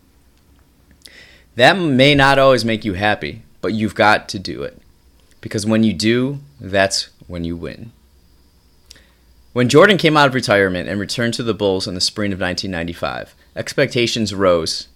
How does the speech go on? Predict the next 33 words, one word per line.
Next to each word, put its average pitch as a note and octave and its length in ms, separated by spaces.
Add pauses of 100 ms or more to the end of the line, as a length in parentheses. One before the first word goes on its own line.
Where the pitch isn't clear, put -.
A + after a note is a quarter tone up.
in F#2 140
a F2+ 40
deafening F2+ 520
crescendo. D#2+ 720 (640)
"Michael C#3 260
Jordan A2+ 400
is F#2 180
the F#2+ 80
greatest F#2+ 520
athlete F2 480
on F2+ 160
the - 80
planet," D2+ 540 (480)
the A2+ 120
argument G#2+ 480
went. D#2 360 (100)
Then, B2 480 (400)
ipso A2+ 500
facto, G#2 840
the G2+ 120
Bulls G#2 300
should G2+ 180
win F#2+ 420
the G2 80
championship. F#2 800 (380)
Even E3 200
some F#3 160
of F3 60
the C#3+ 80
players C3+ 540 (300)
who A#2 100
have A2 240
known, A#2+ 600